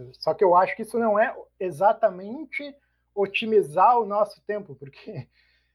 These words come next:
otimizar o tempo é justamente fazer o que é, é, é essa visão técnica, né? Eu preciso otimizar o meu tempo, a,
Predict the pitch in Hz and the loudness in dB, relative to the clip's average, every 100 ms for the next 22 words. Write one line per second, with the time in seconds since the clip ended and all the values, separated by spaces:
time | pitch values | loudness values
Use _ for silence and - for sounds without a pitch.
0 | _ _ 196 - 208 185 151 202 294 285 | _ _ -10 -10 -10 -10 -2 0 0 -4
1 | 247 269 247 202 240 - 208 220 - 190 | -10 -6 -4 -4 -6 -10 -10 -8 -2 -2
2 | 190 202 208 - 202 202 202 - 190 196 | 0 -4 -6 -8 -4 -2 -2 -4 -6 -6
3 | 180 185 190 190 196 202 175 151 214 220 | -6 -6 -2 -2 0 -4 -4 -6 -6 -2
4 | 214 214 135 120 120 113 117 131 147 143 | -2 -2 -8 -20 -20 -20 -20 -18 -16 -6
5 | 208 202 202 175 151 180 208 185 185 180 | 2 2 2 -8 0 2 2 -2 -4 -8
6 | - 147 165 | -10 -6 -6